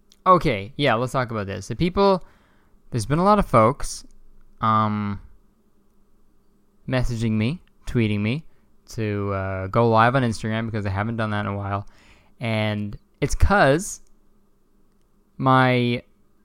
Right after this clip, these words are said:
speaker in my iPhone, no, my microphone, sorry. My microphone on my iPhone is broken.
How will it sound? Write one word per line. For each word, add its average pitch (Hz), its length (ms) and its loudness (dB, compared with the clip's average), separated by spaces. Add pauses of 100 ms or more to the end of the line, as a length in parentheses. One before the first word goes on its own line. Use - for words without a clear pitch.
(1000)
speaker 175 600 2 (520)
in 147 100 0
my 131 280 4
iPhone, 98 360 -4 (1120)
no, 135 160 6
my 113 120 4
microphone, 123 520 0
sorry. 101 240 -4
My 110 100 -4
microphone 147 380 0
on 170 60 -2
my 127 200 0
iPhone 123 180 -2
is 127 100 -6
broken. 117 420 -4